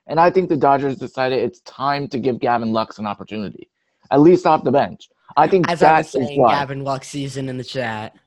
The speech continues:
Speaker 1: Yes, I, Gavin Lux, this opens up a roster spot for him to at least be a, a role player. They're,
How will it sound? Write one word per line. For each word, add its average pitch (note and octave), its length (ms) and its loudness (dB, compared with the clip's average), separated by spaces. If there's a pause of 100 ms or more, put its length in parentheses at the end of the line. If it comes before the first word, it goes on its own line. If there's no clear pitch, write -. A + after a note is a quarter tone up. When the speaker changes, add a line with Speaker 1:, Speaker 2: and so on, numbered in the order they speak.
(800)
Speaker 1:
Yes, C3+ 500 2
I, D3 220 2 (600)
Gavin E3 360 4
Lux, D3+ 400 2 (220)
this C3 540 -2
opens D#3 340 0
up D3 140 -2
a C3+ 40 -4
roster B2 440 0
spot - 280 -6
for C3+ 80 -10
him C3 120 -8
to D3 80 -2
at D3 80 0
least F3 240 2
be D#3 140 2
a, C#3 100 2 (100)
a C#3 180 2
role F#3+ 220 2
player. G#2+ 300 -4
They're, C#3 260 -4